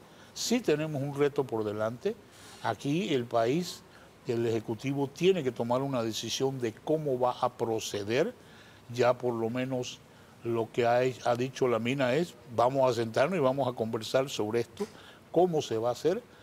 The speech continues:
Eso es lo que procede. Nosotros tenemos que entender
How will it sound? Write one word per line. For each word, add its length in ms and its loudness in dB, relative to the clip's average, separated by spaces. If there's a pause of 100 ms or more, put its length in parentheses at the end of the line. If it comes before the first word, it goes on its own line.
(160)
Eso 380 0
es 60 0
lo 220 2
que 140 0
procede. 720 -4 (480)
Nosotros 420 -2
tenemos 420 -2
que 100 -4
entender 580 -2